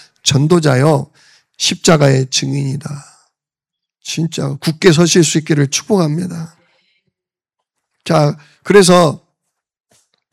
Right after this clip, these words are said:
하나님의 방법을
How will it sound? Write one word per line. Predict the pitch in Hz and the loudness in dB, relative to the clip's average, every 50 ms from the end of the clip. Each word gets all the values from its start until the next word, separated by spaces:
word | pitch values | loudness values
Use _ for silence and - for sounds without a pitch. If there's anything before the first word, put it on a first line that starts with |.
| _ _ _ _ _ _ _ - _ _ _ _ _ _ _ _ - - _ _ _ _ _ _ _ _ _ _ _ _ _ _ _ | _ _ _ _ _ _ _ -20 _ _ _ _ _ _ _ _ -20 -20 _ _ _ _ _ _ _ _ _ _ _ _ _ _ _
하나님의 | - - - - 170 180 180 175 175 175 175 165 165 165 165 170 165 165 165 175 175 - - - _ _ _ _ _ _ _ _ _ _ | -20 -6 -2 0 2 4 6 6 6 4 4 2 4 4 4 4 2 2 0 -4 -8 -14 -20 -20 _ _ _ _ _ _ _ _ _ _
방법을 | - 123 127 135 147 151 147 156 147 147 147 165 180 196 180 | -4 -2 -2 0 0 0 2 2 2 2 2 0 0 0 -2